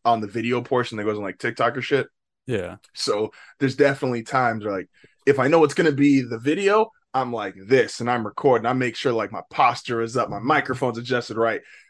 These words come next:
Speaker 1: And then there's times if it's, like,
Speaker 2: Okay. <laughs>
Speaker 1: shit that I know is not gonna be on there, I'm, like, halfway over here, like, "Yeah, you know, and we're doing this." And it's like,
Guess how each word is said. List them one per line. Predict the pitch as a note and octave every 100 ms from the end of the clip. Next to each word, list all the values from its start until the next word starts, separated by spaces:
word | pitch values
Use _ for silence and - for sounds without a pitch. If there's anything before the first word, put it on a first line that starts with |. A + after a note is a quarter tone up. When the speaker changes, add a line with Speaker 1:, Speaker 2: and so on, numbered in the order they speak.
| -
Speaker 1:
And | C3+
then | D#3 E3+
there's | D#3 C#3
times | D#3 C#3+ C#3 B2+
if | B2
it's, | A#2
like, | A#2 A2 G#2+
Speaker 2:
Okay. | - - C3+ B2+ G3 - - F#3
<laughs> | -
Speaker 1:
shit | - - F#3 D3
that | D3+
I | D3+
know | D#3
is | B2+
not | B2 D3
gonna | D3 E3
be | D#3+
on | E3 F3
there, | E3+ -
I'm, | C3 C#3+
like, | C#3 B2+ B2
halfway | - C#3 D3 C3 C#3
over | C3 C3
here, | C3 C#3 C3 C3 B2
like, | A2+ A2 A2 _ _ _ _ _ _ _ C#3+
"Yeah, | G#3 A3+ G#3+ G#3
you | G3
know, | G#3 G#3 G3+
and | G3+
we're | F#3+
doing | F#3 F#3 F#3
this." | F3+ E3+ D3
And | C#3
it's | B2+ A#2+
like, | A#2+ A2 G#2